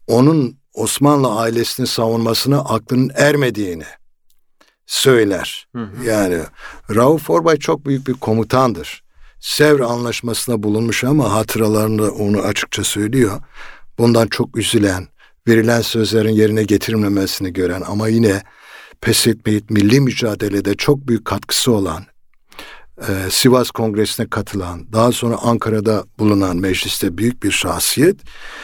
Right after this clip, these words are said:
Speaker 1: Dolayısıyla Osmanlı o geleneğini yenileyerek sürdüren bir siyaset vardı bizde zaten.
Speaker 2: Evet.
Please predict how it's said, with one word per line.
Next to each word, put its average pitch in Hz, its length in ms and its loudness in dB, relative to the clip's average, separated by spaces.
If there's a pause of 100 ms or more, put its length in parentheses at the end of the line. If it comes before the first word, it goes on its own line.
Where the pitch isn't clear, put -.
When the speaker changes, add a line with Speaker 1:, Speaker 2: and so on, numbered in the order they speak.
(320)
Speaker 1:
Dolayısıyla 143 800 4 (560)
Osmanlı 160 680 2
o 143 200 2
geleneğini 147 800 4
yenileyerek 143 720 4
sürdüren 135 580 2
bir 143 80 -2
siyaset 131 560 0
vardı 151 320 2
bizde 87 280 -8
zaten. - 460 -10
Speaker 2:
Evet. 107 340 0